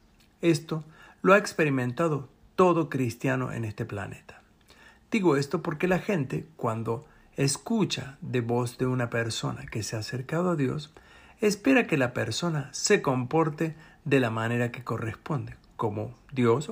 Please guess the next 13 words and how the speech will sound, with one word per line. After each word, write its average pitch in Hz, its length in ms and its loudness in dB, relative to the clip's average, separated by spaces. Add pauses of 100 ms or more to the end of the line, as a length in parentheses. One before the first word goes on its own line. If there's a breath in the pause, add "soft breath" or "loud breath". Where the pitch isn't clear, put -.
(140)
o 131 180 -2
como 101 240 -4
un 139 160 2
hijo - 240 -8
de - 140 -14
Dios. - 340 -20 (720 loud breath)
Por 214 140 6
eso, 185 360 2 (380 loud breath)
caemos 156 480 2
sin 202 260 0
lugar 120 280 -2
a 107 80 -4
dudas 131 440 -4